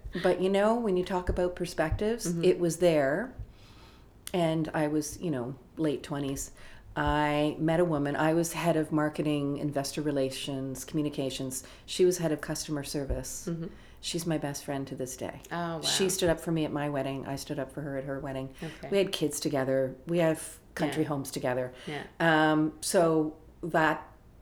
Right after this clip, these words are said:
Speaker 1: dark period in my career actually gave me one of the brightest spots in my
Speaker 2: So,
Speaker 1: life.
Speaker 2: in a personal side, it was quite
Speaker 1: Yeah.
Speaker 2: rewarding.
Speaker 1: And you learn a lot from the bad situations.
Speaker 2: Mm-hmm. Yeah.
Speaker 1: And I'm still in touch with some of the people that we worked with back then.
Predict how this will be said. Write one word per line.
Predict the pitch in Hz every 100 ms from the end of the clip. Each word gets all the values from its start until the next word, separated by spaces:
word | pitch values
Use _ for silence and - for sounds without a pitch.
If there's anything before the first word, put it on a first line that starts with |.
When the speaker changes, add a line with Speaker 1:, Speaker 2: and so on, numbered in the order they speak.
| - - - 156
Speaker 1:
dark | 170 165 156 -
period | - 190 214 202
in | 196
my | 175
career | 170 190 185 180 170 -
actually | 160 160 - 160
gave | 151 156 156
me | 160 151 147 139
one | 156 147
of | 143
the |
brightest | 143 139 139 139
spots | - 131 - -
in |
my | 135
Speaker 2:
So, | 131
Speaker 1:
life. | 127 123 123 - -
Speaker 2:
in | 151
a |
personal | - 180 160 156 143
side, | 135 143 135 135
it | 131 131
was | 131 - -
quite | 143
Speaker 1:
Yeah. | 139 143 139
Speaker 2:
rewarding. | - - - 151 - - -
Speaker 1:
And | 311 214 202 - -
you | 185
learn | 208 247 247
a |
lot | 175 165 170
from | - 160
the | 156
bad | 156 139 135
situations. | - - 139 135 139 190 180 180 -
Speaker 2:
Mm-hmm. | - 156
Yeah. | - -
Speaker 1:
And | - 175
I'm | 170
still | - 196
in | 175
touch | 175 165
with | 165
some | 160
of | 160
the | 156
people | 165 165
that | 160 151
we | 156
worked | 151 175 -
with | 160 -
back | 139 -
then. | 147 147